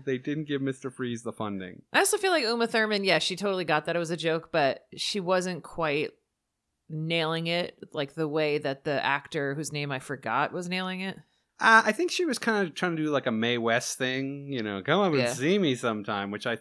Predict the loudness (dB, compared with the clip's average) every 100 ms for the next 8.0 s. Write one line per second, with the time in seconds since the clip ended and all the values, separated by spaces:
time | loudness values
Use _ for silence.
0 | 4 4 4 0 0 -4 -4 -4 -4 -6
1 | -8 -8 -8 -12 -12 -14 -14 -8 -8 -8
2 | -10 -16 -20 _ -12 -12 -14 -18 _ _
3 | _ 2 4 6 6 8 8 4 2 2
4 | 2 0 0 -2 -4 -4 -6 0 2 2
5 | 0 -2 2 2 2 -2 -4 -8 -8 -8
6 | -2 0 0 -4 -6 -8 -10 -12 -12 -8
7 | -6 -6 -6 -8 -6 -6 -6 -8 -10 -12